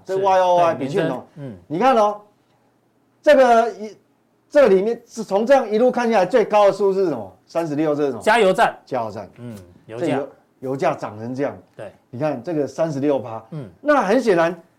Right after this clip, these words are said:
Speaker 1: 当你的储蓄率越来越低，
Speaker 2: 嗯。
Speaker 1: 你的可支配所得又没有增加，
Speaker 2: 嗯哼。
Speaker 1: 那你，
Speaker 2: 你车子一定要加油啊。
Speaker 1: 你油-，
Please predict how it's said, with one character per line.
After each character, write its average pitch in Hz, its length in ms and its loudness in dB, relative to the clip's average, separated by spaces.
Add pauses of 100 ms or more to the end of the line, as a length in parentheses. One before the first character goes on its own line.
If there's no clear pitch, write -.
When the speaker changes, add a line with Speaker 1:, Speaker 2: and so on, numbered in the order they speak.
(280)
Speaker 1:
当 294 280 2
你 190 140 2
的 202 160 6
储 196 240 0
蓄 254 160 -2
率 254 160 0
越 247 80 4
来 202 120 8
越 226 180 6
低， 214 400 -2 (160)
Speaker 2:
嗯。 123 160 -18
Speaker 1:
你 160 100 0
的 202 100 4
可 175 220 2
支 233 220 -2
配 247 140 6
所 143 260 0
得 156 360 2 (280)
又 233 120 2
没 202 100 2
有 202 120 4
增 190 240 0
加， 170 380 2
Speaker 2:
嗯 135 120 -14
哼。 147 300 -12
Speaker 1:
那 330 140 4
你， 214 340 0 (360)
Speaker 2:
你 196 200 -4
车 240 200 4
子 247 280 0
一 220 120 -6
定 254 120 0
要 254 60 0
加 247 240 2
油 185 160 4
啊。 185 180 4
Speaker 1:
你 302 60 4
油-， 285 40 8